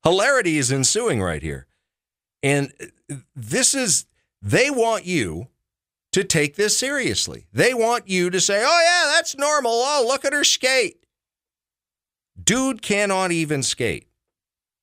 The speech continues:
And he's the f-, first Finnish transgender national figure skater.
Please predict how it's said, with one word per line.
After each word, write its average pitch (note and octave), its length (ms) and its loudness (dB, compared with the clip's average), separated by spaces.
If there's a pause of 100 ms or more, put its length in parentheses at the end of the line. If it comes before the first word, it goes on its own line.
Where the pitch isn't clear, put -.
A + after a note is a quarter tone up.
(760)
And G2+ 140 2
he's G2+ 220 0
the F2 80 -4
f-, - 420 -8 (260)
first - 540 0 (600)
Finnish - 680 0 (260)
transgender E3 1160 0 (340)
national G#2 880 0 (340)
figure G#2+ 400 0
skater. C#2 520 -4